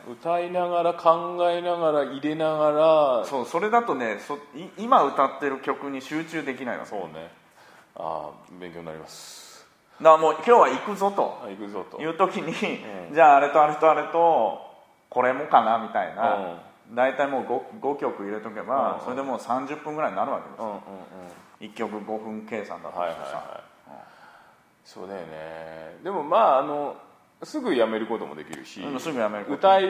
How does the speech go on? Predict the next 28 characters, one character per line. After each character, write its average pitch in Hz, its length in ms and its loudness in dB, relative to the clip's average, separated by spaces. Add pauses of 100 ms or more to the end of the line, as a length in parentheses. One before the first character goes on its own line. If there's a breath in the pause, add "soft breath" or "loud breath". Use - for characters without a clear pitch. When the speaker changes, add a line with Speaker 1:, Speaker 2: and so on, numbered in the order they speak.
(140)
Speaker 1:
た 190 120 4
こ 180 100 0
と 175 140 0
の 170 80 -2
な 165 200 2
い 131 120 -2
曲 101 200 -10
も 92 140 -12
で 87 200 -10
き 87 120 -18
る 85 100 -18
し、 90 560 -14 (540 soft breath)
な 294 60 -12
ん - 20 -10
か、 214 80 -6
な 226 60 -4
ん 220 40 -8
か 196 60 -14
そ 214 140 -10
う 214 60 -4
い - 0 -
う - 40 -8
の 190 100 -6
は 107 60 -8
ち - 120 -16
ょ - 20 -12
っ - 40 -16
と - 120 -20